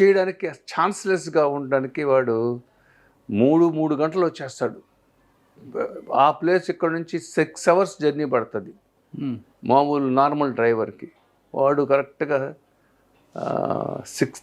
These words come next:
Speaker 1: త్రీ అవర్స్‌లో వచ్చేస్తాడు.
Speaker 2: Hmm.
Speaker 1: వచ్చేసి ఆ, గుద్దేస్తాడు. గుద్దేసి కారు తీసుకొని నైట్కి, నైట్కి ఇంకో స్టేట్కి వెళ్ళిపోతాడు. అక్కడ కారు రిపేర్ చేస్తాడు.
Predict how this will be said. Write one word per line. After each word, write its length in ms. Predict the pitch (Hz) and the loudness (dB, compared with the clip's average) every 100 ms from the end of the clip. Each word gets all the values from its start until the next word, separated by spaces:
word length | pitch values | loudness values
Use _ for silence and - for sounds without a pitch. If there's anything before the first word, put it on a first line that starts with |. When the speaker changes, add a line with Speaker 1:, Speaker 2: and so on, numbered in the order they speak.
| - | -2
Speaker 1:
త్రీ 140 | 143 | 0
అవర్స్‌లో 380 | 139 147 131 135 | 2 -2 -4 -6
వచ్చేస్తాడు. 600 | 120 - - - - - | -4 -8 -8 -12 -8 -4
Speaker 2:
Hmm. 220 | 143 127 - _ _ _ _ - | -4 -4 -8 _ _ _ _ -2
Speaker 1:
వచ్చేసి 760 | 123 143 139 135 143 120 131 - - - - - _ 113 | 0 2 0 0 0 0 -2 -10 -18 -18 -20 -20 _ -4
ఆ, 40 | 113 110 107 104 113 - 120 | 0 0 0 0 -4 -10 -12
గుద్దేస్తాడు. 760 | 101 120 117 - - - _ _ _ _ _ _ _ _ _ _ 131 | 0 0 0 -4 -12 -18 _ _ _ _ _ _ _ _ _ _ -2
గుద్దేసి 400 | 127 147 143 - | 0 0 -2 -2
కారు 260 | 135 139 127 | 4 4 2
తీసుకొని 520 | 123 117 - 127 120 | -6 -8 -4 -2 -2
నైట్కి, 320 | 123 123 123 | -2 -2 -2
నైట్కి 440 | 131 131 127 127 120 120 - _ _ | -2 -4 -6 -6 -4 -6 -10 _ _
ఇంకో 180 | 123 120 | -2 -2
స్టేట్కి 380 | - 135 - 113 | 0 -2 0 -6
వెళ్ళిపోతాడు. 440 | 101 - - - - _ _ _ _ _ _ - | -8 -12 -10 -12 -12 _ _ _ _ _ _ -2
అక్కడ 240 | 113 127 | 0 2
కారు 260 | 120 127 123 | 2 2 2
రిపేర్ 280 | 123 123 117 | 0 -2 -4
చేస్తాడు. 480 | 98 95 _ 87 | -8 -12 _ -14